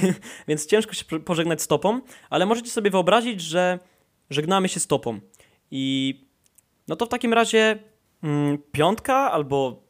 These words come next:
stópka, albo piętka? <laughs> Nie wiem, na razie. <laughs> No a taka ciekawostka dla tych, co, co się doczekali do końca i,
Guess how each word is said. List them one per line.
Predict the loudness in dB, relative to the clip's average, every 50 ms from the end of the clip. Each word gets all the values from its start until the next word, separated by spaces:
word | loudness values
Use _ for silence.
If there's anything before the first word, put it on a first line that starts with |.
| _ _ -12
stópka, | -10 -10 -6 -4 -2 -4 -4 -2 0 2 2
albo | 4 4 2 0 -2 -4 -4 -6 _ _
piętka? | -2 2 2 4 4 2 0 -2 -2 0 0 0 0 -2 -6 -12 _ _ _ _ -8
<laughs> | -4 -2 0 0 0 -2 -4 -8 -16 -16 -16 -16 -18 -14 -8 -4
Nie | -2 -2 0
wiem, | 0 0
na | 0 2
razie. | 2 2 2 0 -2 -6 -8 -8
<laughs> | -8 -8 -8 -8 -10 -14 -20 -20 -20 -20 -20 -20 -20 -20 _ _ _ _ _ _ _ _ _ _ _ _ _ _ _ _ _ -10
No | -8 -6 -4 -4
a | -4
taka | -4 -6 -8 -6 -6 -6 -6 -8 -10 -12
ciekawostka | -12 -8 -6 -4 -4 -4 -6 -6 -8 -10 -8
dla | -6 -6 -6
tych, | -8 -10 -18
co, | -16 -16
co | -12 -8 -8 -4
się | 0 0
doczekali | 0 0 0 -2 -2 -2 0 -2
do | -2
końca | -2 -2 -2 -2 -2 -2 -2 -2
i, | -2 -4 -6 -8